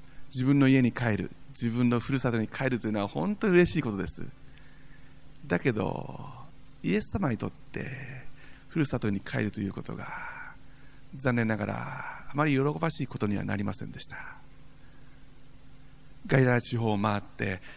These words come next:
イエス様はたくさんの奇跡を起こして、そして人々を癒すんですね。そして街道では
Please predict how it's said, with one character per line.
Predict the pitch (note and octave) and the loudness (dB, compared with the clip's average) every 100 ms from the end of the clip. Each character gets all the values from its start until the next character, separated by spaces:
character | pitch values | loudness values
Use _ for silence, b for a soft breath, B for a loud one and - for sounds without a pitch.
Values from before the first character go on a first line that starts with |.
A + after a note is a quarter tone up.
| B | B
イ | B2 | 0
エ | |
ス | A#2+ | 0
様 | B2 B2 | 0 -2
は | |
た | A#2+ C3+ | -2 -6
く | - | -6
さ | - | -8
ん | - C3 | -4 0
の | D#3 C3 | 0 0
奇 | - - B2 C3 B2+ | -4 -4 -4 0 2
跡 | A#2+ | 2
を | A#2 | 2
起 | |
こ | C3 | -2
し | C3 | -2
て、 | - | -4
そ | A#2 C3+ | -6 -4
し | |
て | - | -4
人 | - D#3 | -2 0
々 | C#3+ | 2
を | C3 | 2
癒 | D#3 | 2
す | E3+ B2+ | 0 0
ん | |
で | G2 | -2
す | - | 0
ね。 | A#2 G#2 - B B B | 0 0 -2 B B B
そ | D3 | -4
し | - | -2
て | - C#3+ | 0 0
街 | - D#3+ | 0 2
道 | D#3 D3 | 4 4
で | |
は | C3+ G#2 | 4 4